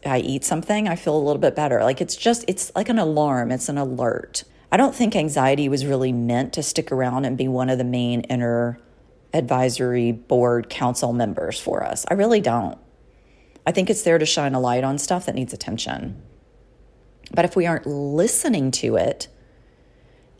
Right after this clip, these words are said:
and working with it, we're just fighting it or blindly following it. And we can't hear the intuition. Intuition is under there.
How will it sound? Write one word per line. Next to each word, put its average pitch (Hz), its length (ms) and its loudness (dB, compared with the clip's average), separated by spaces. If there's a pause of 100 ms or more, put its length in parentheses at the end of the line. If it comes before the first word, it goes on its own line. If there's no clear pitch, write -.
(180)
and 156 260 0 (240)
working 156 720 0
with 156 340 0
it, - 500 -4 (1120)
we're 180 100 4
just 170 240 0
fighting 160 380 2
it 117 260 2
or 151 120 0
blindly 127 520 -4
following 165 600 -2
it. - 220 -6 (880)
And 135 120 -4
we 143 100 -2
can't 156 320 -2
hear 143 220 2
the 151 140 0
intuition. 156 580 -4 (1300)
Intuition 175 540 0
is 131 180 -2
under 170 300 0
there. - 440 -4